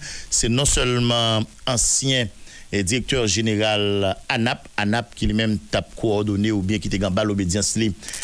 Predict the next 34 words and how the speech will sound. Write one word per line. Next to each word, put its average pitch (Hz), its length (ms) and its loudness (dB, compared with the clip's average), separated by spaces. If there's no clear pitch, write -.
et 98 280 2
brigade 110 600 0
de 95 840 2
sécurité 107 600 0
des 92 180 0
aires 92 100 0
protégées 92 400 -2
que 98 100 -2
nous 95 80 0
tous 98 200 -2
on 98 120 2
est 95 100 2
sous - 120 -2
nom 90 140 2
besap, 110 500 0
mais, 131 320 0
et 98 640 2
Jean-Tel 117 300 2
Joseph, 98 320 2
c'est - 180 0
tout 117 220 -2
président, 104 580 2
et 92 160 0
du 82 100 0
consortium 120 680 2
des 101 80 2
partis - 360 -2
politiques, 95 520 -2
c'est 92 400 0
parti 117 320 0
ça 117 160 0
ou - 20 0
bien 92 140 0
regroupement 104 500 0